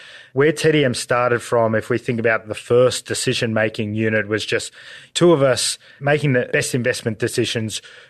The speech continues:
we could, and we had to be on the same page. And that has expanded now to an investment team of ten people. Still to this day, we have a core value of hunt as a pack.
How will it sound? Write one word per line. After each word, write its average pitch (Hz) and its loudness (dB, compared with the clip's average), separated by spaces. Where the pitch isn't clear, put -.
we 117 2
could, 110 0
and 113 -2
we 110 -4
had 147 0
to 120 -18
be 131 0
on 123 0
the 120 -2
same 110 -2
page. 107 -2
And 110 -2
that 143 2
has 131 0
expanded 117 -2
now 113 0
to - -6
an 110 -4
investment 110 -2
team 113 -2
of 110 2
ten 117 -4
people. - -10
Still 175 2
to 156 -2
this 127 0
day, 131 2
we 123 0
have 123 0
a 113 -6
core 151 2
value 123 4
of 110 -2
hunt 131 -4
as 104 -4
a 101 -8
pack. - -4